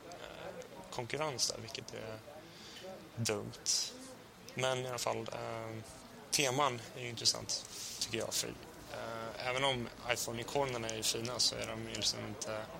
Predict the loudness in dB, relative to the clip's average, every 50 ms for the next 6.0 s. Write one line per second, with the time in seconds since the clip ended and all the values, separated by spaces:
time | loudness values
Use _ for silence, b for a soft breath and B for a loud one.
0 | -10 -10 -8 -6 -6 -4 -4 -2 -2 -4 -4 -4 -4 -2 -2 0 0 -2 -2 -2
1 | -4 -4 -4 -4 -4 -4 -4 -4 -4 -6 -6 -6 -4 -2 0 0 0 0 0 0
2 | 0 -2 -2 -2 -4 -4 -4 -4 -6 -6 -2 0 0 0 0 -4 -6 -6 -6 -6
3 | -8 -8 -6 -6 -4 -4 -6 -6 -8 -8 -8 -6 -6 -8 -8 -8 -10 -10 -12 -12
4 | -12 -12 -12 -12 -10 -10 -8 -6 -4 -4 -4 -6 -6 -8 -8 -8 -8 -6 -6 -4
5 | -4 -4 -4 -6 -6 -6 -6 -6 -6 -6 -6 -8 -8 -8 -10 -10 -10 -8 -8